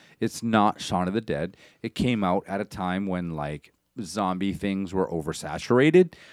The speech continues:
Um, but what, like, Gunn did here was a very, very, almost, like, the best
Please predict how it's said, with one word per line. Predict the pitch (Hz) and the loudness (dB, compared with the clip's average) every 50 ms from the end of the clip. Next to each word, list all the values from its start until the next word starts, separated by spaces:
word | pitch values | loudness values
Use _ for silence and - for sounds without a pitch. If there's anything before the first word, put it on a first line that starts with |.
| - - _ _ - _ _ - | -20 -20 _ _ -20 _ _ 0
Um, | 117 117 113 117 120 117 110 - | 2 4 4 4 4 2 2 2
but | 151 131 | 2 2
what, | 139 135 143 180 220 214 - _ _ _ _ _ _ - | 2 4 6 6 6 6 2 _ _ _ _ _ _ 0
like, | 151 139 135 131 - _ _ _ 143 120 | 0 2 2 0 -2 _ _ _ -6 0
Gunn | - 139 139 135 123 | 2 2 4 2 0
did | 101 123 147 156 143 | 2 2 2 2 0
here | - - 104 95 90 90 92 - | -4 -4 -2 0 0 0 -2 -4
was | - 98 98 101 98 95 95 85 73 - - - - _ _ _ _ _ - | -2 0 2 4 4 4 2 0 -4 -8 -12 -12 -16 _ _ _ _ _ -12
a | 117 110 87 78 73 - _ | -12 -12 -12 -14 -18 -20 _
very, | - 131 131 131 143 151 156 143 | 4 6 8 8 8 8 6 4
very, | 110 92 110 120 123 127 127 120 - | 4 6 8 8 8 8 6 4 4
almost, | - 131 143 156 175 180 165 - - - | 4 4 4 4 4 2 2 0 2 4
like, | 147 135 127 113 - - - _ _ _ _ _ _ _ _ _ - - _ _ - 139 | 4 6 6 4 2 -2 -12 _ _ _ _ _ _ _ _ _ -20 -20 _ _ -18 -2
the | 117 139 131 | 2 2 2
best | 104 82 - 127 131 139 - - - - | 2 4 6 6 6 6 4 2 -4 -8